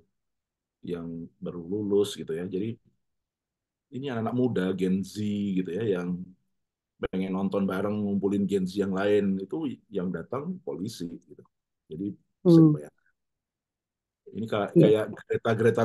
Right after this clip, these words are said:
Speaker 1: Thunberg-nya Indonesia gitu. <laughs> Pengen
Speaker 2: <laughs>
Speaker 1: nonton gitu ya. Kemudian mereka river warrior gitu ya, eh, penjaga sungai, berantas dan segala macam di Jawa Timur. Jadi, tengin polisi nggak boleh nonton karena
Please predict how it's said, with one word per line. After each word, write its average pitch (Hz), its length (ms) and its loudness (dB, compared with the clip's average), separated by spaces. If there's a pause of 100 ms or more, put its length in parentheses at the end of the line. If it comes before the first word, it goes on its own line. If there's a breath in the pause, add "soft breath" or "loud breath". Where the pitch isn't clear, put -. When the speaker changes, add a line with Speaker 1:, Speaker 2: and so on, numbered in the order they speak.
Speaker 1:
Thunberg-nya 117 480 4
Indonesia 117 480 4
gitu. 113 280 0
<laughs> - 800 -6
Pengen 165 220 0
Speaker 2:
<laughs> 165 60 0
Speaker 1:
nonton - 400 0
gitu - 240 -12
ya. 104 120 -2 (260)
Kemudian 98 580 -4
mereka 98 380 -4 (500)
river 107 320 2
warrior 101 420 4 (140)
gitu 85 160 -6
ya, 85 140 -6 (100)
eh, 85 480 -10
penjaga 92 320 -2
sungai, 90 560 -4
berantas 80 560 -10
dan 71 80 -10
segala 80 320 -10
macam 87 160 -8
di 85 80 -8
Jawa 80 160 -6
Timur. 85 280 -8 (640)
Jadi, 95 120 2
tengin 113 240 2
polisi 139 440 2
nggak 87 120 -2
boleh 87 240 0
nonton 90 400 -4
karena 78 400 -10